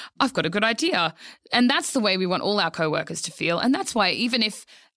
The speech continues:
an idea may not be used, it may not be used now, it may be used later, or it may be used by another team. So it's always an environment that people can actually come up with a good idea.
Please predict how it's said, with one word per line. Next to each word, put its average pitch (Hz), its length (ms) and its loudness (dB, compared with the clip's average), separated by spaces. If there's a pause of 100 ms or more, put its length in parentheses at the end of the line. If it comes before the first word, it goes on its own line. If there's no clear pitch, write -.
(120)
an 202 100 2
idea 180 580 0 (160)
may 196 200 2
not 190 160 0
be 160 80 -2
used, 190 540 -2
it 208 80 -2
may 262 120 2
not - 140 0
be 180 80 -6
used 160 300 -4
now, 202 420 0 (240)
it 196 100 0
may 190 160 2
be 165 100 -4
used 151 220 -6
later, 196 440 0
or - 120 -2
it 226 40 -2
may 269 140 -2
be 277 80 0
used 202 220 -2
by 185 120 0
another 180 220 -2
team. 190 460 -2
So 202 360 0
it's - 200 -4 (100)
always 226 380 0
an 196 80 0
environment 170 440 0
that 180 100 -4
people 170 240 -4
can 175 200 -2
actually 180 280 -2
come 196 200 2
up - 120 -2
with 175 120 -4
a 165 40 -8
good 160 140 -8
idea. 143 440 -6